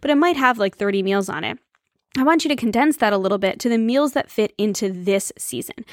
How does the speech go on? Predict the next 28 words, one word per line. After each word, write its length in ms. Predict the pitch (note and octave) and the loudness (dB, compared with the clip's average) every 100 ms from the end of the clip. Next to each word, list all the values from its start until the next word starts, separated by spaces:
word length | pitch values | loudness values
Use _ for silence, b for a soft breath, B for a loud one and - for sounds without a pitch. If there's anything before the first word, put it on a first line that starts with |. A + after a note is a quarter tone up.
| B B B | B B B
I've 140 | C4+ | 0
been 100 | D4+ | 2
doing 180 | D4+ D4 | 2 2
this 140 | C#4+ C4+ | 2 0
a 40 | |
long 300 | A3 G#3+ A#3 | 2 2 2
time, 320 | G#3+ G3+ G3+ | 0 0 2
and 140 | G#3 B3+ | 2 2
I'm 60 | |
a 60 | A#3 | 4
recipe 320 | G3 - F3+ | 2 0 -4
creator, 380 | - F3 D3+ F#3+ | -4 -6 -4 -4
so 240 | - G#3+ - | -2 0 0
I 100 | C#4 | 0
have 160 | D4+ | 2
a 40 | C#4+ | 2
list 280 | A3+ A#3 | 0 0
of, 120 | G3 F#3 | -2 -2
like, 120 | - | -2
about 240 | A#3 - | -2 -2
forty 320 | - A#3+ B3+ | 2 2 2
or 60 | A3+ | 0
fifty 320 | G#3 G#3 G#3 | 0 -2 0
meals 320 | G3+ F#3 G#3 A3 | 0 2 2 2
that 140 | G3+ | 2
are 100 | F#3+ | 0
my 180 | F#3 F3+ | 0 0
family's, 480 | G3 F#3 F3+ F#3 | 0 0 2 0